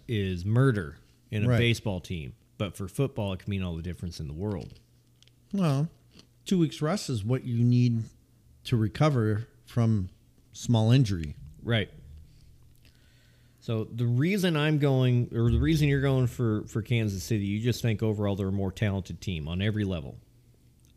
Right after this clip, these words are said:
Speaker 2: On offense and defense, they've got, they've got more than San Francisco.
Speaker 1: And I'm going with San Francisco because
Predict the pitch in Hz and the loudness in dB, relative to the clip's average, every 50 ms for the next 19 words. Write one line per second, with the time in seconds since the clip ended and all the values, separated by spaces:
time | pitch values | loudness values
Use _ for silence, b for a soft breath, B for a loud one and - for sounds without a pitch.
0 | _ _ _ - 160 147 135 139 135 131 127 120 - 131 127 120 120 127 117 117 | _ _ _ -6 -2 0 0 0 0 0 -2 0 2 2 0 0 0 0 0 0
1 | 123 117 - 139 131 131 135 - - - - 98 104 104 117 117 104 110 127 113 | 0 0 2 2 2 0 0 -2 -6 -10 -10 -6 -2 0 0 0 2 2 2 2
2 | 117 113 - - - _ - 120 113 123 123 120 123 139 123 120 117 120 117 117 | 2 0 -2 -8 -20 _ -10 -4 0 0 0 2 2 0 0 2 2 2 4 4
3 | 117 117 113 117 110 107 110 110 107 - - 110 104 98 90 101 104 - 101 95 | 4 4 4 2 2 2 2 0 0 0 0 -2 -2 -2 -4 -6 -6 -6 -6 -8
4 | - - 95 85 85 - b b b b b b b - 107 113 127 147 139 151 | -8 -6 -6 -8 -8 -10 b b b b b b b -2 0 2 2 2 4 4
5 | 151 143 139 131 127 123 - - 135 127 123 117 - 110 101 - 123 117 104 - | 4 4 4 4 4 2 2 2 0 0 0 0 0 -2 0 0 0 0 0 0
6 | - 107 104 95 107 92 - - 110 104 95 | 0 -2 0 -2 -4 -4 -2 -2 -2 -2 -2